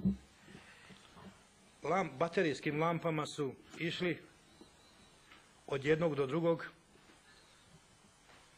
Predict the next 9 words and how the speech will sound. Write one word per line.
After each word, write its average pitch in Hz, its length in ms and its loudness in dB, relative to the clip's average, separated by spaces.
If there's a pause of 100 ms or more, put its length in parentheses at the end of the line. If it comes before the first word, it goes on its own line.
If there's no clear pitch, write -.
(240)
izdvajali 156 600 4
su 120 260 -4 (1200)
ljude, 147 460 0
one 143 320 -2 (340)
koji 135 180 2
su - 100 -4
one, 160 140 0 (140)
oni 147 200 -4
htjeli, 170 400 0